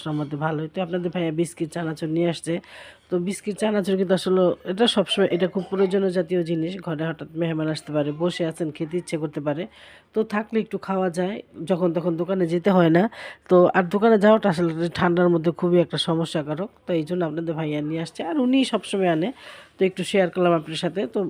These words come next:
মাঝে মধ্যে একটু সন্ধ্যা সন্ধ্যা একটু চা খাওয়া যায়, বিস্কিট দিয়ে একটু মুড়ি চানাচুর, উম, চা দিয়ে বিস্কিট খাওয়া যায়, মুড়ি দিয়ে চানাচুর দিয়ে খাওয়া যায়। তো আর নতুন বছরের ক্যালেন্ডার পেয়েছে মেয়ে স্কুল থেকে, সেটি আপনাদের সাথে শেয়ার করলাম। তো এই তো এখন আবার নাস্তাও করবো। আজকে আপনাদের ভাইয়া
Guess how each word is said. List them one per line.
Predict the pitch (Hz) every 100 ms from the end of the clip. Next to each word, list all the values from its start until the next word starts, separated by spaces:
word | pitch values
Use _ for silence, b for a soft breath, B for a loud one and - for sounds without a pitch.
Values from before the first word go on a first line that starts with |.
| 175
মাঝে | 170 175
মধ্যে | 175 165
একটু | - 170
সন্ধ্যা | 180 170 175
সন্ধ্যা | 165 160
একটু | 170 156
চা | 160
খাওয়া | 156 170 151 147
যায়, | 156 147 B B B -
বিস্কিট | 170 170 160 156
দিয়ে | 156
একটু | 175 170
মুড়ি | 170 170
চানাচুর, | 170 156 156 151
উম, | 160 156 - - - - -
চা | 185
দিয়ে | 170 185
বিস্কিট | 190 - 160
খাওয়া | 170 156
যায়, | 160 156
মুড়ি | 165 165
দিয়ে | 165 160
চানাচুর | 170 147 147 151
দিয়ে | 160 -
খাওয়া | 156 147
যায়। | 151 156 B B B
তো | 190
আর | 190
নতুন | 180 185 190
বছরের | 185 - 175 175
ক্যালেন্ডার | 175 165 165 160
পেয়েছে | 175 170 160
মেয়ে | 170 175 175
স্কুল | - 170 160
থেকে, | 165 185
সেটি | 175 156
আপনাদের | 160 160 156
সাথে | 151 123 156
শেয়ার | - 147
করলাম। | 143 165 175 240
তো | -
এই | 170 151
তো | 196 - B B B -
এখন | 160 185
আবার | 175 185 175
নাস্তাও | 175 - 175 170
করবো। | 175 196
আজকে | 196 190
আপনাদের | 175 175 165
ভাইয়া | 165